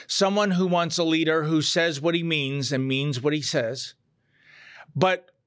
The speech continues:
maybe Canada, when it comes to the municipal, provincial, and federal levels, well, maybe it's moved on. Maybe the indoctrination tactics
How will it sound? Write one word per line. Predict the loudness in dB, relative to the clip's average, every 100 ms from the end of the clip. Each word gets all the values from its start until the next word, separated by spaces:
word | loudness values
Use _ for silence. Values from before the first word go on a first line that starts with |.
| _
maybe | -2 2 2 2 2 0 0 -4 -8 -12
Canada, | -4 0 2 2 0 0 -4 -10 _ _ _ _ _ -4
when | -2
it | -2 -2
comes | 0 0 0
to | 2 2 2 0
the | -2
municipal, | 0 2 2 0 0 0 -2 -8 -4
provincial, | -2 2 0 0 0 0 -2 -4
and | -6
federal | 0 2 4 2 4
levels, | 2 2 0 0 -6 -18 -8
well, | 0 4
maybe | 4 4
it's | 2 0
moved | 0 0 2
on. | 0 0 -2 -6 -14 _ -20 -20 -16 -14 -8
Maybe | 0 2 2 2 2 2 0 -4 -6
the | -2 0
indoctrination | 2 2 2 2 0 2 0 0 -4
tactics | 0 -2 -2 -4 -4 -4